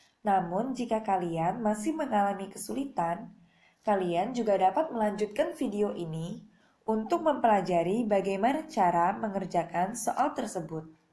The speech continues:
Kita mulai dari soal yang pertama. Jika X satu dan X dua memenuhi persamaan, dalam kurung, dua log X dikurang satu dikali satu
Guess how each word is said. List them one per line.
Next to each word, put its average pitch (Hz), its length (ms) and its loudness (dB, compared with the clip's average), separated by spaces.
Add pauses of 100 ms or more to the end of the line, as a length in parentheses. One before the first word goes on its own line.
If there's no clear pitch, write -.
(480)
Kita 214 320 0
mulai 180 400 2
dari 202 240 0
soal 294 400 2
yang 330 80 -4
pertama. 165 560 0 (960)
Jika 208 720 0 (220)
X 320 320 0
satu 214 320 4
dan 277 160 0
X - 240 -2
dua 165 560 0
memenuhi 208 480 0
persamaan, 190 960 -2 (400)
dalam 196 400 4
kurung, 170 560 -2 (640)
dua 220 320 4
log 208 400 4
X 175 320 2
dikurang 226 480 2
satu 175 640 0 (560)
dikali 208 720 2 (240)
satu 196 720 0